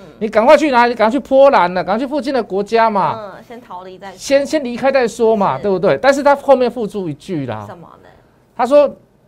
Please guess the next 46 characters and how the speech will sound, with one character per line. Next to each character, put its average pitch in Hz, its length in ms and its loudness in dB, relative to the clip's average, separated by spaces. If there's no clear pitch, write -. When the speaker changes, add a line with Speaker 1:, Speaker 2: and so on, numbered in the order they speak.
Speaker 1:
记 277 140 -4
者 170 120 2
问 208 100 2
他 208 140 0
说 196 200 -2
：“那 220 140 0
我 147 80 -6
们 151 120 -6
会 156 80 -4
不 185 60 -2
会 185 80 -2
派 180 180 -4
兵 156 200 -8
过 147 180 -8
去 127 220 -14
乌 127 100 -12
克 123 160 -10
兰？” 104 180 -14
Speaker 2:
会 285 140 -12
吗？ 202 400 -12
Speaker 1:
他 180 120 -4
说 185 300 -6
：“我 131 80 -10
们 135 180 -8
一 147 60 -6
定 151 160 -10
来 110 100 -10
不 117 120 -14
及。” 95 320 -18
Speaker 2:
来 214 200 -8
不 392 160 -12
及？ 202 460 -20
Speaker 1:
太 165 200 0
远 113 180 -6
了， 104 60 -12
Speaker 2:
太 95 40 -12
远 101 40 -14
了。 247 80 -16
Speaker 1:
鞭 190 160 0
长 139 220 -10
莫 156 200 -6
及 101 260 -16
啦。 101 180 -14
Speaker 2:
嗯。 202 60 -20
Speaker 1:
好， 104 140 -12
他， 151 100 -4